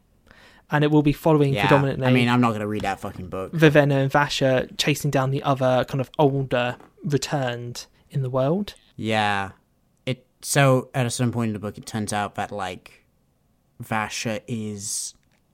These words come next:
Speaker 2: not just a return, but, like, the ancient ans-, no, no, Da-, T and, um, Denth are, like, super returned from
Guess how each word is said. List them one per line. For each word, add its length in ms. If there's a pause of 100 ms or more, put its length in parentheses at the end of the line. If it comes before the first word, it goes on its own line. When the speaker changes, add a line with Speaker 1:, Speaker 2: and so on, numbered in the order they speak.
(160)
Speaker 2:
not 320
just 280
a 60
return, 640
but, 120
like, 280
the 140 (420)
ancient 560
ans-, 540
no, 200
no, 220
Da-, 280 (760)
T 480
and, 540 (640)
um, 640
Denth 520 (100)
are, 460 (260)
like, 240
super 480
returned 640
from 340